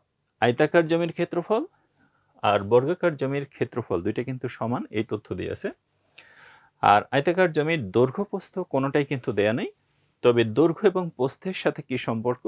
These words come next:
সেই সম্পর্কটা বলে দিয়ে আছে। বলা আছে যে জমির দৈর্ঘ্য প্রস্থের চার গুণ। এখন দৈর্ঘ্য প্রস্থের চার গুণ, এক্ষেত্রে আমরা প্রস্থ যদি ক ধরে নিই, দৈর্ঘ্য চার ক হবে, কিন্তু কথা হচ্ছে আমাদের ক্ষেত্রফলও তো লাগবে। ক্ষেত্রফল আমরা কোথা থেকে বের করব?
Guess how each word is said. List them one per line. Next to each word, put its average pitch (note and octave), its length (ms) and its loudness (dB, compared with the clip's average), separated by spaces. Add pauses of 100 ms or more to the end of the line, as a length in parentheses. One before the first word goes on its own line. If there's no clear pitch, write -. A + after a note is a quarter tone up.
সেই B2 180 -4
সম্পর্কটা A2+ 500 -4
বলে G2+ 200 -2
দিয়ে G#2 200 -2
আছে। - 120 -10
বলা G#2+ 280 2
আছে - 120 -8 (100)
যে E3 60 -4 (120)
জমির A2 260 -6 (120)
দৈর্ঘ্য F#3 340 2 (180)
প্রস্থের A#2+ 380 -4 (100)
চার F#2+ 220 6
গুণ। E2+ 140 -10 (2000)
এখন C#3+ 380 4 (560)
দৈর্ঘ্য E3+ 440 6
প্রস্থের A3 420 -4
চার C#3+ 260 8
গুণ, A#2+ 260 0 (1200)
এক্ষেত্রে E3+ 540 2
আমরা D3+ 340 4 (200)
প্রস্থ - 400 -4
যদি A#2 360 2
ক G2+ 120 4
ধরে A2 240 0
নিই, B2 120 -2
দৈর্ঘ্য G#2 360 -2
চার C#3+ 260 4
ক - 80 -4
হবে, G2+ 300 -2
কিন্তু C3+ 260 -8
কথা B2+ 180 -4
হচ্ছে C3+ 160 -8
আমাদের B2 200 -2
ক্ষেত্রফলও A#2+ 540 -4
তো A#2 120 -4
লাগবে। F#2 300 -4
ক্ষেত্রফল B2 420 -6
আমরা B2 180 -6
কোথা - 220 -8
থেকে G#2 220 -6
বের F#2+ 160 -6
করব? - 260 -10